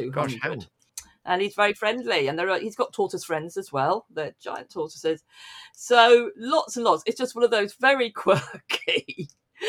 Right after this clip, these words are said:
Speaker 2: very memorable places to go, and very friendly as well. And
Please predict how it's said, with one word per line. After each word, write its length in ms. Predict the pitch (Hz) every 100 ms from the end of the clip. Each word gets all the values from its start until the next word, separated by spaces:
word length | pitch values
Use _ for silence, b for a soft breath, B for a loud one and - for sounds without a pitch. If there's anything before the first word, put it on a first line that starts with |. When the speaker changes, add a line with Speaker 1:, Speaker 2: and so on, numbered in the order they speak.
| 466 440 311
Speaker 2:
very 400 | 196 240 233 220
memorable 760 | 208 208 226 254 220 208 180 160
places 560 | 185 220 226 - 143 -
to 120 | 135
go, 580 | 135 127 135 135 139 135 b b b b
and 300 | 180 185 180
very 260 | - 196 185
friendly 720 | - 180 175 160 165 170 170
as 220 | - 170 -
well. 560 | 160 180 151 123 143 -
And 680 | 160 160 160 165 156 160 160